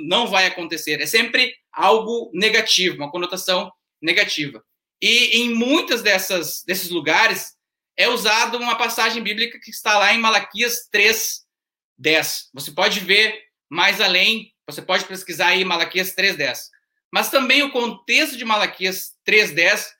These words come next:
fala muito mais sobre o coração e a atitude atrás da oferta do que em si o valor daquilo que é dado.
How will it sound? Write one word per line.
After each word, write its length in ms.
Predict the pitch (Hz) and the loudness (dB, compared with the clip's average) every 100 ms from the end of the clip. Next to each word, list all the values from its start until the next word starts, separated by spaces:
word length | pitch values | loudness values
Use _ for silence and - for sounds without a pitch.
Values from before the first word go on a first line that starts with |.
| _ _ | _ _
fala 220 | - 208 214 | 0 2 2
muito 360 | 208 285 285 | 0 -4 -4
mais 280 | 233 214 214 | 0 0 0
sobre 540 | - 208 185 180 - - _ _ - | -2 -2 2 2 0 -10 _ _ -8
o 140 | 180 | -6
coração 600 | 180 220 190 - 240 277 | -2 0 0 0 2 2
e 60 | 277 | 4
a 40 | |
atitude 640 | 220 - - - 285 311 220 | 2 -2 -6 -4 -2 2 2
atrás 400 | 185 185 202 233 | 2 2 2 2
da 80 | 220 | -2
oferta 500 | - 160 170 - 226 _ _ _ | 0 0 -2 -4 -20 _ _ _
do 140 | 165 202 | -8 -2
que 120 | 254 | 2
em 80 | 285 | 4
si 240 | 285 247 | 2 0
o 100 | 262 | 0
valor 440 | 233 247 233 226 233 | 4 4 6 6 4
daquilo 320 | 226 226 233 | 2 -2 -2
que 100 | 233 | 0
é 100 | 220 | 2
dado. 300 | 160 135 | 0 -2